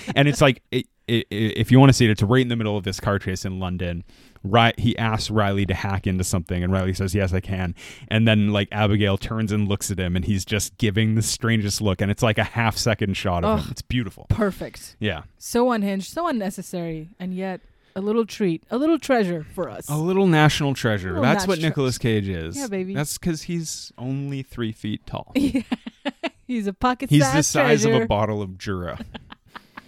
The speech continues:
Speaker 1: Yeah. They, back in America, they return to John Voight.
Speaker 2: Yeah.
Speaker 1: Uh, with, they, they find, like, a board with all these symbols in the desk.
Speaker 2: Sure.
Speaker 1: They ta-, they get a picture. Yeah, again, who cares?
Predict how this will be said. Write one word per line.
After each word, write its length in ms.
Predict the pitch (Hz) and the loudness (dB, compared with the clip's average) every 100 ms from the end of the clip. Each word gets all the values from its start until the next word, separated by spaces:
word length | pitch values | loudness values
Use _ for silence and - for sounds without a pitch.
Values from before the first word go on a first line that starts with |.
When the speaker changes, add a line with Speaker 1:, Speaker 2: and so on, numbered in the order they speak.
| - _ | -20 _
Speaker 1:
Yeah. 200 | 117 98 101 - - | -2 -2 -4 -18 -20
They, 440 | 110 117 107 104 | -8 -4 -4 -4
back 240 | 101 117 131 | -4 -2 0
in 60 | |
America, 400 | 113 110 113 135 | 2 0 0 -2
they 120 | 127 101 | 0 0
return 340 | 98 110 107 | 0 -2 -2
to 120 | 101 | -4
John 260 | 95 95 87 | -6 -4 -2
Voight. 340 | 113 147 - - _ _ | 0 -2 -4 -14 _ _
Speaker 2:
Yeah. 140 | 196 160 | -10 -6
Speaker 1:
Uh, 340 | 107 95 92 90 | -4 -2 -4 -4
with, 160 | 110 - - | -8 -10 -6
they, 280 | 127 123 113 90 - 104 | -2 -2 -4 -10 -8 -4
they 140 | - 127 | 2 2
find, 360 | - 151 147 | 4 2 4
like, 140 | 131 123 | 2 2
a 60 | |
board 360 | 110 117 110 98 | 2 4 4 2
with 120 | 95 | 0
all 100 | 95 | 0
these 180 | 90 90 | 0 -2
symbols 440 | - 87 85 85 | -2 -2 -2 -4
in 160 | 98 98 | -4 -4
the 60 | 85 | -4
desk. 180 | - | -6
Speaker 2:
Sure. 340 | - - 214 - - - | -8 -6 -6 -8 -4 2
Speaker 1:
They 100 | 113 | 6
ta-, 200 | 143 - | 8 8
they 140 | 123 | 4
get 180 | 113 139 | 6 8
a 140 | 143 | 8
picture. 420 | 120 143 131 135 127 | 6 0 0 2 2
Yeah, 220 | 113 90 | 0 0
again, 260 | 101 101 | 0 4
who 140 | 85 160 | 6 6
cares? 320 | 110 73 | 6 -2